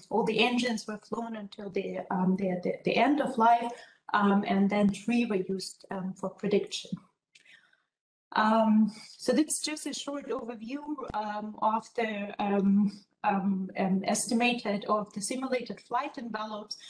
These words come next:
Um, and, and just a message, um, that you see here, so, um, the three last units were used as a testing data set, so it's eleven, fourteen, and fifteen. Um, and one of the units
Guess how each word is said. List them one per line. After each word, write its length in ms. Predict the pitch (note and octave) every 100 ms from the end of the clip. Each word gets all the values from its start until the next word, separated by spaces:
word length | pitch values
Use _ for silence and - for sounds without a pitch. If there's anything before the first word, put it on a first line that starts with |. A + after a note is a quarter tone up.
| - - - -
Um, 240 | G#3 G3+ G#3+ A3
and, 340 | - G#3+ A3+ A3+ -
and 100 | A3 C#4
just 140 | D4+ -
a 80 | A#3+ A3+
message, 380 | C4 - B3 - - G#3+
um, 100 | G#3+
that 100 | G#3+ -
you 60 | A3
see 140 | - G#3+ -
here, 260 | C#4 D#4 B3 -
so, 80 | A3 A3+ G#3 -
um, 140 | G3+ G#3 G#3
the 80 | -
three 220 | - C#4+ D4 A#3
last 280 | B3 C4 - - A3+
units 300 | A#3 G#3+ G3 -
were 140 | G#3 G3+
used 160 | B3+ -
as 80 | A3+
a 60 | G#3 B3+
testing 320 | C4+ - A#3+ A3
data 180 | A#3 B3
set, 280 | - B3 B3+
so 80 | - G3+
it's 140 | F#3+ -
eleven, 340 | F#3+ A3 A#3 A#3 A#3
fourteen, 400 | A#3 A#3+ - A3 G#3
and 80 | F#3+ -
fifteen. 440 | D4+ D4+ - A#3 A3 A3 - _ _ - -
Um, 180 | G#3 G#3 G#3+ A3
and 200 | A3 G#3 C4+
one 100 | E4+
of 60 | F4
the 100 | A#3+ B3
units 260 | C4+ A#3+